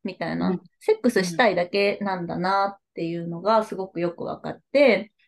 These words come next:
Speaker 1: それも気持ち悪かった。
Speaker 2: うん。いや、なんか、つくづくその、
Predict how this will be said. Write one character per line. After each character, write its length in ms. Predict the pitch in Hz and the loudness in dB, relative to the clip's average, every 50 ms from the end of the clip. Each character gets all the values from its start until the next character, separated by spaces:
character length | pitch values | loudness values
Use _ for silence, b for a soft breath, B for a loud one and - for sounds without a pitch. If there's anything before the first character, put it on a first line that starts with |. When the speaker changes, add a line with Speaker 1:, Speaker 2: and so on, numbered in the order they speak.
| _ - | _ -10
Speaker 1:
そ 120 | - 277 285 | -2 0 2
れ 80 | 320 | 4
も 160 | 392 466 - | 4 4 2
気 100 | - - | 2 0
持 120 | 208 185 170 | -2 -4 -4
ち 80 | - 147 | -4 -2
悪 180 | 147 147 - | -2 -2 -4
か 100 | - - | -6 -8
っ 80 | - - _ | -10 -8 _
た。 180 | - - - - | -10 -10 -10 -14
Speaker 2:
う 40 | - | -20
ん。 360 | - _ _ _ _ 185 180 | -20 _ _ _ _ -14 -12
い 40 | 180 | -8
や、 80 | 180 | -6
な 160 | 180 190 190 | -4 -4 -4
ん 40 | 185 | -2
か、 220 | 180 180 180 185 - - | 0 0 -2 -2 -4 -12
つ 80 | - | -14
く 140 | - - 330 | 0 2 2
づ 180 | 330 330 311 - | 4 4 2 0
く 240 | - - 196 185 185 | 0 -2 -4 -4 -2
そ 180 | - 190 175 | -2 -4 -2
の、 320 | 170 170 165 165 165 - | -2 0 0 -2 -2 -4